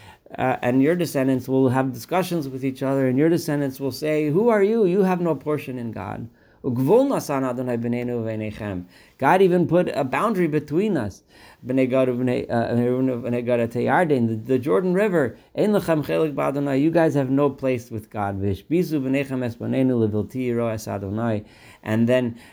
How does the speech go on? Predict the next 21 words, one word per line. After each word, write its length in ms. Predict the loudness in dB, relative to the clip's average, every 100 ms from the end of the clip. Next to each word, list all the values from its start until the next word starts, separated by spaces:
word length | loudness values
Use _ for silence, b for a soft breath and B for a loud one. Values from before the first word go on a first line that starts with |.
| B
and 200 | 0 4
the, 140 | 4
your 340 | 4 4 4 2
children 480 | 0 -2 0 -2 0
will 140 | 0
one 220 | 2 2
day 180 | 2 2
say 220 | 2 0
to 40 | 2
our 280 | 2 0
children 560 | 0 -4 -4 -6 -8 -10 B B 0
that, 340 | 2 4 2
um, 400 | -2 -2 0 -4 -8 _ _ -8
that 360 | -2 0 2
you 140 | 2 4
can't 320 | 4 2 0
come 400 | 0 0 0 -4 B
and 180 | -6 0
worship 400 | 2 2 0 -6
God. 420 | -2 0 0 -4 -8
Vanomar, 720 | -4 -2 0 0 0 0 -2